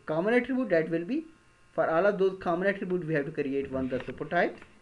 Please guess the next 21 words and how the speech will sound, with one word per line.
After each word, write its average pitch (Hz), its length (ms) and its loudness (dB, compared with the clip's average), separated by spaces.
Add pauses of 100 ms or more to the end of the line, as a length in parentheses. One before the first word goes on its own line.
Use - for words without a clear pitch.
(440)
that 156 380 2
contain, 156 420 2
that 139 180 4
must 151 200 -2
contain 147 380 -2
the 127 60 0
attribute 165 560 -2 (1800)
staff 127 320 -4
number, 165 360 0 (120)
identifier, 226 640 0 (280)
name, 151 500 0 (100)
position 135 440 -4
and 117 160 -6
salary, 151 400 -2 (580)
while 151 400 2 (1500)
other 190 340 6
s-, - 580 -20
subtype 202 420 2
attributes 160 380 0
should 135 200 -2
be 226 220 -4